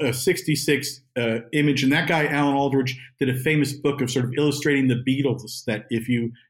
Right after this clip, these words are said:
track down, it was fantastic later, uh, in the seventies. But yeah, what's funny is that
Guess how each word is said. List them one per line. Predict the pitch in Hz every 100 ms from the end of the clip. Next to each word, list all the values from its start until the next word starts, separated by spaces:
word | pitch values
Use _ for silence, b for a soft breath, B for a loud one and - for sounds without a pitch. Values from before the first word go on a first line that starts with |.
| -
track | - 131 127
down, | 131 120
it | 113
was | -
fantastic | - 117 113 - 127 127 123 -
later, | 120 123 120 117 113 B B _ 117
uh, | 113 113
in | 120
the | 117
seventies. | 113 131 120 113 107 -
But | 143
yeah, | 170 165 B B -
what's | 190
funny | - 233 240
is | 185
that | 165 143